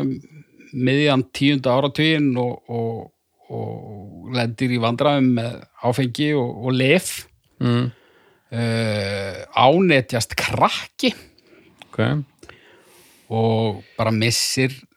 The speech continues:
Speaker 1: allt í rauninni og hérna, eh, lendir svo í hópnauðgun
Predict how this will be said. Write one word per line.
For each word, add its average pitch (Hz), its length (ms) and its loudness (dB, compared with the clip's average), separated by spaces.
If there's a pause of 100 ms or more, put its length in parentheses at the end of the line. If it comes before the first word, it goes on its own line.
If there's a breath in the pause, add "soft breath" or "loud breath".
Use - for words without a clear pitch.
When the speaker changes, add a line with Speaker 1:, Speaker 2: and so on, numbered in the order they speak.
(100)
Speaker 1:
allt - 540 -4
í 151 180 2
rauninni 165 380 2 (560 soft breath)
og 117 140 -4
hérna, 120 600 -2 (1200)
eh, 113 560 -2
lendir 123 540 0
svo 135 260 0
í 127 500 -2 (460)
hópnauðgun 170 920 0